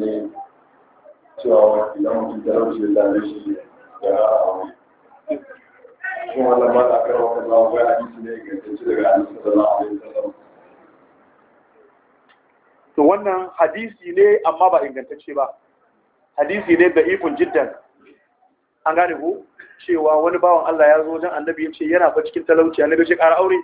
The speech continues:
Speaker 2: Sai ya je ƙara aure. Ya ce, "Ya Rasulullahi, talaucin ƙaruwa yake, ƙara aure," ya ce ma. Ya ƙara aure.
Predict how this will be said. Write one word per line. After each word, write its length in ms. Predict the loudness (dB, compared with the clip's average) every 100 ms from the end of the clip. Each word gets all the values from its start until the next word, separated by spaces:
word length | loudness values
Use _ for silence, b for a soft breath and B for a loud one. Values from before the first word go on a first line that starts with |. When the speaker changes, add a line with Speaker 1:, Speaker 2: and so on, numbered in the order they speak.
| _ _ _ _ _ _ _ _ _ _ _ _ _ _ -8
Speaker 2:
Sai 100 | -6
ya 60 | 2
je 180 | 4
ƙara 220 | 6 6 4
aure. 200 | -2 -8
Ya 60 | -2
ce, 100 | 2
"Ya 120 | 2
Rasulullahi, 360 | 2 -4 -4
talaucin 300 | 0 0 0
ƙaruwa 260 | 0 0 0
yake, 140 | -2 -2
ƙara 200 | 0 2
aure," 180 | 2 2
ya 100 | 0
ce 120 | -4
ma. 160 | -4 -6 -16 _ _ _ _ _ _ _ _ _ -6
Ya 80 | 0
ƙara 240 | 2 2
aure. 280 | 0 -6 -12